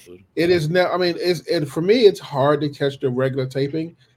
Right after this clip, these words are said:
Speaker 2: just 'cause, again, they don't really have great television packages. Not because they don't have a T V, it's just they don't have a contract. But
Speaker 1: Wow.
Speaker 2: every time, every s-, every single time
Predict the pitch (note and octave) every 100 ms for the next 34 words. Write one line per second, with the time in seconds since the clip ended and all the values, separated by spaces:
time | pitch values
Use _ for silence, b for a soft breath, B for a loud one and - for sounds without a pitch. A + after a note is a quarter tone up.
0 | _ D#3 D3+ - C#3+ C#3 E3 D3 A#2+ A#2
1 | B2+ B2+ C3 B2+ A2+ B2+ A#2+ A#2+ A#2 B2
2 | A#2+ A#2+ A#2 A#2+ C3 C3 C3+ C#3 C#3+ C3+
3 | _ B B B - E3+ G3+ F#3+ E3 D3+
4 | C#3 C#3+ C#3 C3+ B2+ B2+ A#2+ B2 - -
5 | B2 A#2+ A#2+ A2+ - A#2 A2 G#2+ F2 -
6 | _ _ b b b b _ _ B2+ C3+
7 | A#2 F#2+ F#2+ - C#3+ F3+ F#3 F#3 F3+ F3
8 | F3 E3 F#3+ G3 G3+ - - G#3 B3 G#3+
9 | G#3+ F3+ - _ _ _ - E3 F3+ F3+
10 | F#3 - F3 D3 B2 A2